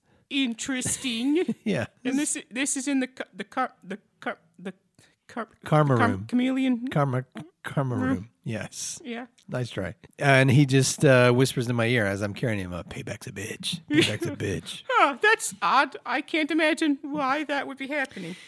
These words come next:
Speaker 2: Yeah, I kinda wondered, like, how would they even know to do this?
Speaker 1: I mean, they know.
Speaker 2: They, they
Speaker 1: They,
Speaker 2: know?
Speaker 1: they can see, Kale.
Speaker 2: Who's, who's they? Who can see?
Speaker 1: Have we not
Speaker 2: Is it the devil?
Speaker 1: have we not talked about this?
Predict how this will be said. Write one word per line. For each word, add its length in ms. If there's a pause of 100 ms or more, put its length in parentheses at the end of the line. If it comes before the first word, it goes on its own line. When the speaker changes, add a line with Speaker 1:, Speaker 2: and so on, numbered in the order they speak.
(120)
Speaker 2:
Yeah, 260
I 140
kinda 240
wondered, 360
like, 160
how 140
would 220
they 220
even 260
know 580 (440)
to 120 (140)
do 220
this? 220
Speaker 1:
I 60
mean, 260 (840)
they 400
know. 500 (320)
Speaker 2:
They, 320 (100)
they 260
Speaker 1:
They, 60
Speaker 2:
know? 260
Speaker 1:
they 200
can 160
see, 520 (100)
Kale. 340
Speaker 2:
Who's, 300
who's 200
they? 500 (160)
Who 120
can 180
see? 420 (160)
Speaker 1:
Have 100
we 120
not 220 (280)
Speaker 2:
Is 80
it 80
the 80
devil? 480
Speaker 1:
have 100
we 120
not 180
talked 300
about 320
this? 340